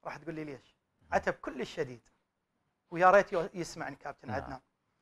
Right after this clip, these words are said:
Speaker 1: آه، عتبنا عليه، احنا ردنا بطولة افتتاح بسيط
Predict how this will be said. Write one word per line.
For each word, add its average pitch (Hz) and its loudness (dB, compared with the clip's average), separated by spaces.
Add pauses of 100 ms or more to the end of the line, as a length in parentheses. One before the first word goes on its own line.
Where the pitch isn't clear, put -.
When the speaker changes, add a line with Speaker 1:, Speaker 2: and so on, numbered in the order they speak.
(640)
Speaker 1:
آه، 165 2
عتبنا 240 4
عليه، 233 2
احنا 214 0
ردنا 208 0
بطولة 226 -2 (220)
افتتاح - 0 (100)
بسيط 208 -2